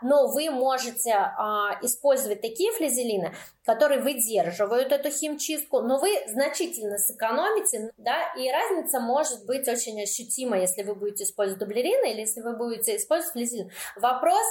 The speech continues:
правильно их использовать, потому что, опять-таки, выбирая дублерин, мы его можем выбрать неправильно.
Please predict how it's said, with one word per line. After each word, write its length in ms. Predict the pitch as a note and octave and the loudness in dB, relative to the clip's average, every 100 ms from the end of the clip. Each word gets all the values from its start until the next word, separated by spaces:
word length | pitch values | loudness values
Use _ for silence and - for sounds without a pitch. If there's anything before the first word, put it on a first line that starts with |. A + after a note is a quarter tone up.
| - | 0
правильно 460 | C#4 D4+ E4+ D4+ C4+ | 0 2 0 0 0
их 180 | C4+ | 0
использовать, 640 | C#4 - - C#4 G#3+ F3+ - | 0 -2 2 2 2 -4 -4
потому 340 | G3 G#3 A#3+ | -2 0 0
что, 200 | B3 A3+ - | 0 -2 -2
опять-таки, 640 | A#3+ A#3+ C#4 C#4 A#3+ F#3+ - - - | -4 2 0 0 -4 -6 -6 -14 -8
выбирая 680 | A3+ B3 C4+ B3 G#3 F#3 | -2 2 2 4 2 0
дублерин, 1000 | F3+ C#4 A3 A3 A3+ B3 E4 F#4 C4 F3+ F#3 | -2 -2 0 -2 0 0 0 0 0 -2 -2
мы 140 | G#3+ | -4
его 180 | A3 A3+ | -2 0
можем 380 | A3+ A#3+ A#3+ A#3 | 0 0 -2 0
выбрать 420 | C#4 C4+ G3+ - | 0 0 -2 -2
неправильно. 760 | B3 B3+ C4+ A#3 F3+ E3+ D#3 | -4 2 4 4 2 -2 -6